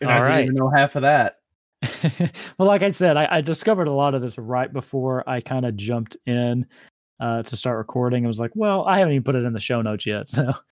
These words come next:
Speaker 1: True. <laughs>
Speaker 2: But, but we do have some pretty big news to talk about.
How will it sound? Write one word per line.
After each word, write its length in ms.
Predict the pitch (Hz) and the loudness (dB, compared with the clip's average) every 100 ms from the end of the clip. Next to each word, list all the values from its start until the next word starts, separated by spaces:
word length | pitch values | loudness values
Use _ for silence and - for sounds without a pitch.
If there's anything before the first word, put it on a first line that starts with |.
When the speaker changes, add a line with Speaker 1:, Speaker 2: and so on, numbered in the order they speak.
| _ - | _ -6
Speaker 1:
True. 420 | 123 98 95 104 - 131 | -2 -2 -4 -6 -8 2
<laughs> 300 | 196 127 185 - - _ - | 2 6 4 2 -6 _ -2
Speaker 2:
But, 480 | 160 123 - - - - _ _ _ _ _ _ - | 2 2 0 -4 -4 -12 _ _ _ _ _ _ -6
but 440 | 127 107 - - - _ _ _ - | -4 -2 -4 -10 -12 _ _ _ -2
we 120 | 135 | 2
do 180 | 127 202 | 4 4
have 180 | 185 151 | 4 4
some 600 | - 151 139 131 127 120 _ _ _ | 2 2 4 4 2 -2 _ _ _
pretty 480 | - - 165 147 123 | -16 -2 2 2 2
big 300 | 104 104 90 | 0 -4 -4
news 560 | 95 85 - 98 - - | -8 -8 -10 -8 -10 -8
to 80 | 131 | -6
talk 260 | 117 107 104 | -2 -2 -4
about. 420 | 98 87 85 | -4 -4 -4